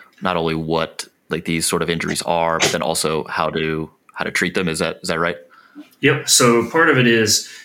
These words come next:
Speaker 2: even the, the definition of what constitutes a strain. A, a lot of the research would advocate we should just call it a muscular injury because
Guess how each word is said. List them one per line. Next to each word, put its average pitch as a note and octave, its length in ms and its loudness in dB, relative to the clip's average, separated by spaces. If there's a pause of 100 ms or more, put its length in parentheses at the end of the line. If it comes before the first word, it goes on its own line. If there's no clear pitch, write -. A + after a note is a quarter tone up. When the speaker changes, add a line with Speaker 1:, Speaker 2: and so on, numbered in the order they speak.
Speaker 2:
even A#2 320 6
the, G#2+ 380 4
the A2 100 -4
definition A2 520 2
of F#2 100 -4
what G2+ 180 0
constitutes G#2 720 -2
a G2 120 -2
strain. G2 600 2
A, G2 260 0
a F#2+ 60 -4
lot G#2+ 200 2
of G2 140 -2
the F#2+ 240 -2
research G2+ 440 2
would G2+ 80 -2
advocate G2 440 2
we F#2 80 -4
should G2+ 140 -2
just - 140 2
call G2 160 2
it F2+ 60 -4
a F#2 40 -6
muscular F#2 480 -2
injury F#2+ 400 -2
because - 400 -6